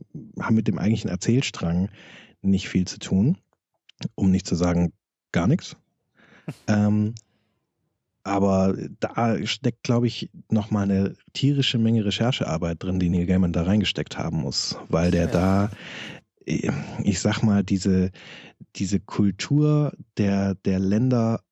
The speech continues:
Speaker 1: aus denen die Götter stammen und dann so diese, wie soll ich das sagen, diese, diese synkretische Abwandlung, die die Kultur dann nimmt in dem Moment,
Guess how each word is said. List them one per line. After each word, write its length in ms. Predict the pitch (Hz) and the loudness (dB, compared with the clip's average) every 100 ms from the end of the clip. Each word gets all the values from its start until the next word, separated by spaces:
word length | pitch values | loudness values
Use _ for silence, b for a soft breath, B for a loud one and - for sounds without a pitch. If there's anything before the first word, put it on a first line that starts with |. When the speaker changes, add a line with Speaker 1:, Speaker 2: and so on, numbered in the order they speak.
| _ - | _ -6
Speaker 1:
aus 320 | 95 95 - | -4 -4 -2
denen 280 | 104 110 104 | 0 0 0
die 140 | 98 | -2
Götter 300 | 98 90 90 | -2 -2 -4
stammen 560 | - - 117 151 170 175 B B B - | -4 -4 0 0 0 -4 B B B -2
und 240 | 113 117 | 0 2
dann 160 | 123 120 | 2 2
so 160 | 113 | 0
diese, 560 | 104 113 110 107 107 101 B B B B B B | 0 -2 2 2 2 -2 B B B B B B
wie 100 | 92 | -12
soll 200 | 92 95 | -4 -4
ich 100 | 95 | -4
das 180 | - 92 | -6 -8
sagen, 360 | 104 107 101 92 | -4 -2 -2 -4
diese, 400 | 95 92 92 85 _ _ _ - - _ _ _ _ _ - | -4 0 -2 -2 _ _ _ -16 -16 _ _ _ _ _ -4
diese 220 | 98 98 | 0 0
synkretische 1080 | 90 95 92 - 113 123 123 - 110 104 104 B B B B _ | 2 2 0 -2 0 0 0 0 2 0 -2 B B B B _
Abwandlung, 760 | 127 - 107 104 101 98 92 92 | -6 -6 -4 0 2 2 0 0
die 120 | 90 | 0
die 100 | 92 | -4
Kultur 480 | 90 95 85 - 107 | -2 -4 -4 0 0
dann 220 | 101 95 | 2 2
nimmt 320 | 98 117 110 | 2 2 0
in 140 | 101 95 | -2 0
dem 160 | 98 | 2
Moment, 480 | 101 98 92 98 95 | 2 2 2 0 -2